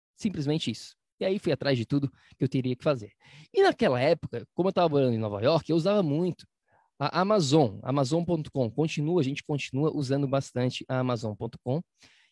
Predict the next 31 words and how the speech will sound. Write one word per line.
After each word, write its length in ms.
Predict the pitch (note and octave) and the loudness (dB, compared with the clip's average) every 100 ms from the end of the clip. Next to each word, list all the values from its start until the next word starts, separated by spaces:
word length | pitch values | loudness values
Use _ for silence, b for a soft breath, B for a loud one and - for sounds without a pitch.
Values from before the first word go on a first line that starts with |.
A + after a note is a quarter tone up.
| - | -2
E 60 | |
eu 80 | C#4 | 2
comprei 560 | D4 C4 E3 D3+ F#3+ E3 _ _ _ _ _ _ _ _ _ _ | 4 4 4 4 4 0 _ _ _ _ _ _ _ _ _ _
esta 420 | - E3+ - - F3 | -2 -2 0 -2 2
coisinha 540 | - F3 B2 C#3+ G3+ | 2 2 2 0 0
que 60 | G3+ | 0
eu 40 | |
vou 80 | C3 | -2
te 80 | - | 0
falar 220 | B2 A#2+ | -2 -2
aqui 260 | A#2 A#2+ | -4 -2
já 200 | C3 C3+ | 2 2
já, 280 | A#2 A#2 D3 C3 | 2 0 -2 -6
o 80 | |
que 100 | A#2 | -8
que 220 | B2+ - A#2 | -8 -2 0
é, 200 | C#3+ B3 _ _ _ _ | 0 -2 _ _ _ _
tá? 180 | A#2 A#2+ | -4 -2
Eu 60 | |
comprei 240 | B2+ B2+ C#3+ | -2 -2 0
essa 160 | D#3 | -2
coisinha 420 | D#3 D3+ A#2+ C#3+ E3+ B B D3 - | 0 -2 0 0 -2 B B -10 2
no 240 | D#3+ F#3+ | 6 6
site 420 | - C#3 C#3 C3 | 4 2 2 0
da 140 | C#3+ D3 | 0 0
amazon 380 | D#3+ D#3 B2 | 0 -2 -2
ponto 280 | A2 A#2+ A2+ | -4 -4 -6
com. 240 | - A3 C#3 _ b b b _ | -2 0 0 _ b b b _
Porém, 480 | D4+ C4 F3+ G#3+ D#3 | 4 6 8 6 8
eu 160 | F#3+ | 8
me 320 | G#3+ G3+ G3 | 6 2 0